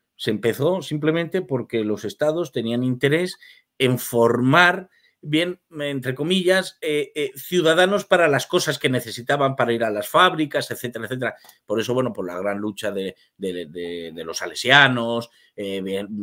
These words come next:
la gran lucha de muchas órdenes religiosas que creían que la educación era otra cosa, porque al final el Estado lo único que pretendía es hacer ciudadanos a su medida.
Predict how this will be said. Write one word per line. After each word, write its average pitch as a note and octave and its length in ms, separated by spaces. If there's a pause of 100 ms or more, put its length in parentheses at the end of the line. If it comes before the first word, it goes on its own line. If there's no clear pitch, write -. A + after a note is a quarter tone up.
(440)
la G2 160
gran A2 220
lucha B2 260
de A2 80
muchas G#2+ 300
órdenes A#2+ 300
religiosas B2 420
que C3+ 120
creían B2 260
que C#3+ 80
la C3+ 80
educación A2 440
era A#2 140
otra F#2+ 220
cosa, D3+ 360 (340)
porque G#2+ 240
al G2+ 80
final C3 520
el A2+ 120
Estado C#3 320
lo C#3 100
único B2 240
que C3 120
pretendía D3 420
es G#3 120
hacer - 300 (140)
ciudadanos D#3+ 600
a D#3+ 60
su - 160
medida. G#2 460